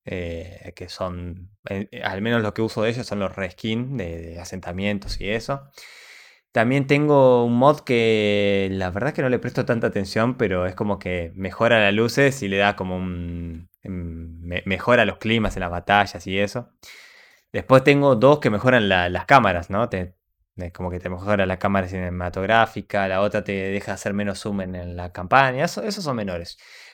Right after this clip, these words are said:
Pero sí para una mejor inmersión, busque Battle Chants, Chants, perdón, y Brutal Battle dos. Son dos mods que en serio le dan mucho más diversión a, o mucho mejor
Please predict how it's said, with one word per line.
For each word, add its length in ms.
Pero 180
sí 240
para 260
una 320
mejor 320
inmersión, 640
busque 540
Battle 480
Chants, 400
Chants, 460
perdón, 320
y 160
Brutal 720
Battle 320
dos. 480
Son 320
dos 180
mods 280
que 180
en 100
serio 480
le 120
dan 140
mucho 540
más 240
diversión 580
a, 240
o 80
mucho 260
mejor 460